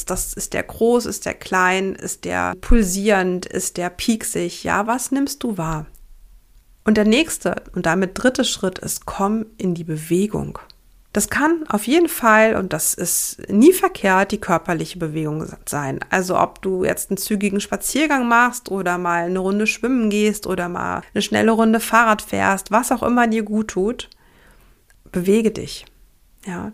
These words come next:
tanz mal durch die Wohnung, gib mal wieder eine Bewegung auch in deine Schultern. Und schon sind jetzt hier meine <laughs> Schultern grad am Kreisen. Also, ne, einfach mal den Körper mitnehmen.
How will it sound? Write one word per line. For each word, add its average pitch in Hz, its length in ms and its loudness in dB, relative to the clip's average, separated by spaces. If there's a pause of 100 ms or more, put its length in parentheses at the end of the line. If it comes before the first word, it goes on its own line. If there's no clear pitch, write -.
tanz 277 340 0
mal 233 140 2
durch 220 160 -4
die 214 160 -2
Wohnung, 170 380 -2 (200)
gib 220 240 0
mal 214 480 2 (140)
wieder 202 600 4
eine 214 180 2
Bewegung 208 560 2
auch 196 340 2
in 214 160 0
deine 196 240 0
Schultern. - 480 -4
Und - 160 -8
schon 214 480 0
sind 247 240 2
jetzt - 160 0
hier 254 120 6
meine 226 260 4
<laughs> - 0 -
Schultern 247 400 4
grad - 300 -4
am 196 120 -2
Kreisen. 185 480 0 (400)
Also, 202 360 0 (120)
ne, 277 260 0
einfach 277 400 2
mal 220 160 4
den 220 140 0
Körper 220 360 6
mitnehmen. 165 600 -2